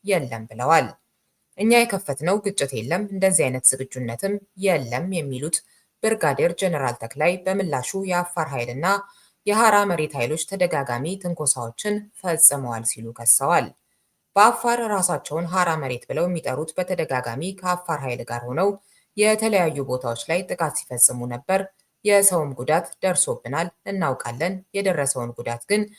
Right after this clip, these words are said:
በሚዲያ መግለጽ አንፈልግም ሲሉ ለቢ ቢ ሲ ተናግረዋል። ብርጋዴር ጀነራል ተክላይ ተደጋጋሚ ጥቃት ተፈጽሞባቸዋል በሚል የጠቀሷቸው ምላዛት፣ አካሃ፣ ደስአ፣ ወጀራትና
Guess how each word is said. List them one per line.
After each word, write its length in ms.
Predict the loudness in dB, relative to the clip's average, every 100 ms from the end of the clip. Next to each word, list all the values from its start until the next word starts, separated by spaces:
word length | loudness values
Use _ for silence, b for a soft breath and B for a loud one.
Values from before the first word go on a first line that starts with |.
| B B -2
በሚዲያ 400 | 2 2 2 0
መግለጽ 360 | 0 -2 2 2 2 _ -6
አንፈልግም 680 | -4 -2 -4 -6 -6 -6 -4
ሲሉ 200 | -2 -2 -2 -4 -8 -4
ለቢ 180 | -2 -2
ቢ 120 | -4
ሲ 160 | -8 -8
ተናግረዋል። 600 | -8 -8 -2 2 2 2 -4 _ _ _ _ _
ብርጋዴር 380 | 2 4 4 2
ጀነራል 380 | 0 -2 -2 -2
ተክላይ 360 | -6 -4 -2 -2
ተደጋጋሚ 560 | 0 0 2 0 -2 -4
ጥቃት 280 | -4 -2 -2
ተፈጽሞባቸዋል 1000 | -2 -6 -2 0 -2 -6 -10 -8 -6 -6
በሚል 340 | -6 -6 -6 -4
የጠቀሷቸው 760 | -4 -4 -4 -6 -8 -2 0 0 -2 B B _
ምላዛት፣ 520 | 0 2 2 2 0 -2 -6
አካሃ፣ 340 | -6 -6 -4 -4 -4 -6 _
ደስአ፣ 380 | 2 4 2 0 -2 -4 -12 _ _
ወጀራትና 600 | 0 2 0 0 -4 -4